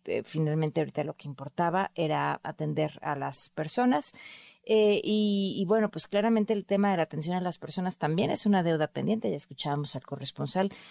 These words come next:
donde nos decía, la gente no tiene información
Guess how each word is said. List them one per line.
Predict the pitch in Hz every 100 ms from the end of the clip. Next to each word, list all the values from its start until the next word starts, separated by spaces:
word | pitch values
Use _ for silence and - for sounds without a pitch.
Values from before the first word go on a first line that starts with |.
| - -
donde | 147
nos | 147
decía, | 147 - 190
la | 160
gente | - 175 180
no | 170 170
tiene | 180 180 175
información | 160 147 143 - - 185